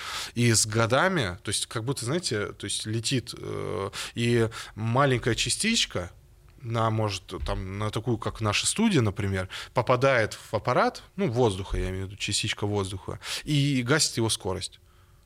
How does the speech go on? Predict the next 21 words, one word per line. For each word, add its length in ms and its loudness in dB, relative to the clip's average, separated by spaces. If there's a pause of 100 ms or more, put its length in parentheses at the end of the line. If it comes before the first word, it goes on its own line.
(220)
Ну, 120 6
то 160 2
есть 200 0
вот, 240 0
э, 380 2 (960)
скорее 300 6
всего, 320 8
вот 160 6
он 100 6
тормозил, 480 6
тормозил, 500 4
орбита 300 -2
снизилась, 720 2
и 140 -4
они 240 2
вот 160 2
с-, 100 0 (960)
попали. 460 0 (320)
Бывают 320 4
такие 260 -2
ситуации. 480 2